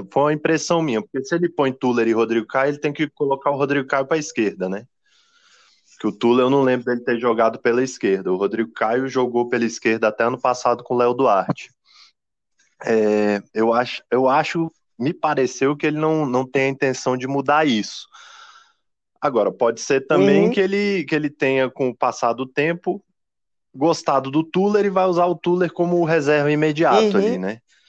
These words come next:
Speaker 1: Porque contra o Atlético Goianiense ele botou até o Rodrigo Caio num híbrido ali de terceiro zagueiro e lateral, né?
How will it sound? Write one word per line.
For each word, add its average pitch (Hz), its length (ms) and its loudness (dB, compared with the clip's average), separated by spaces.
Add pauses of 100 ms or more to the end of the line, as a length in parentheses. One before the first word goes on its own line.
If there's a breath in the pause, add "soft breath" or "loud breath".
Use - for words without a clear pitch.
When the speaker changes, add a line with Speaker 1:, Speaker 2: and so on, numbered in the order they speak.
(640 soft breath)
Speaker 1:
Porque - 200 -4
contra 143 300 -2
o 147 40 4
Atlético 135 420 -2
Goianiense 139 440 0
ele 156 140 -4
botou 139 340 0
até 123 160 0
o 120 80 4
Rodrigo 117 460 2
Caio 101 540 0
num 120 260 0
híbrido 117 400 2
ali 127 200 2
de 113 120 -4
terceiro 113 460 -2
zagueiro 107 400 2
e - 20 -2
lateral, 107 580 0
né? 156 200 -8